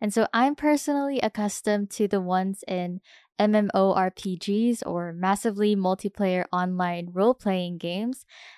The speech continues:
And the usual classes there are warrior,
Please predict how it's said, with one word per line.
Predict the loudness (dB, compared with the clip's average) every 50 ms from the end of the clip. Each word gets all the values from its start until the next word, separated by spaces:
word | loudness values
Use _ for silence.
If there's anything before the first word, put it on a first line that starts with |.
| _ _ -2
And | 0 2 2 2 4 4
the | 4
usual | 4 6 4 4 6 6 4 6 6 4 2
classes | 2 2 2 2 2 2 0 -4 -4 -4 -4 -2
there | 0 2 2 2 2 0 -2 -4 -4
are | -4 -4 -2 -2 -2 -2 -4 -4 -6 -8
warrior, | -8 -6 0 2 4 4 4 4 2 2 2 2 2 0 0 -2